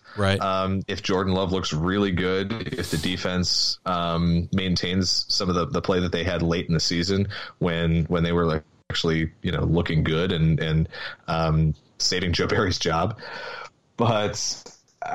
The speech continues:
Speaker 2: I think that it's equally likely that this is a six or seven win team. Um,
Speaker 1: Mm-hmm.
Speaker 2: I, I think it really, that spectrum of,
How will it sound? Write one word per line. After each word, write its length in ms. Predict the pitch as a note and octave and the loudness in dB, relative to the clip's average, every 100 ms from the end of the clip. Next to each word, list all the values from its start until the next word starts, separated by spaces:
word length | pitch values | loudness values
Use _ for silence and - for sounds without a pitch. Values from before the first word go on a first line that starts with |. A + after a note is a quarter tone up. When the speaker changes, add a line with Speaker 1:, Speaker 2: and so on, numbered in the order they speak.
| - | -4
Speaker 2:
I 100 | A2+ | -4
think 380 | A2+ - C3+ A#2+ | -4 -2 0 0
that 200 | A#2 A2+ | 0 0
it's 320 | A2 A2 - | 0 -2 -4
equally 720 | B2 A#2+ B2 G#2+ A2 G#2+ G2+ F#2 | -4 0 2 2 2 0 0 0
likely 360 | G2+ B2+ A#2+ | -2 0 0
that 100 | F#2 | 0
this 200 | F2 F2 | 0 -2
is 120 | F#2 F2+ | -2 0
a 160 | F2 | 0
six 280 | E2+ - - | 0 -2 -2
or 40 | F#2+ | 0
seven 280 | D3 A#2 | 0 0
win 160 | D#2 C2+ | 0 -2
team. 280 | - C#2 - _ | -6 -8 -12 _
Um, 540 | F2 E2 E2 E2 D#2+ D#2+ - - | -2 0 0 2 0 -2 -8 -10
Speaker 1:
Mm-hmm. 40 | D#2+ F#2 | -6 -4
Speaker 2:
I, 40 | |
I 40 | |
think 240 | F2+ G#2 F2 | -2 -4 -4
it 100 | - F2+ F2+ - - F#2+ | -6 -4 -6 -6 -8 -2
really, 420 | G#2+ G2+ F#2 E2+ | 2 2 2 2
that 200 | F2 E2+ | 0 -2
spectrum 500 | - G2 F2+ G2+ F2 | -2 -2 0 0 2
of, 440 | E2+ D2+ - - | 2 0 -4 -10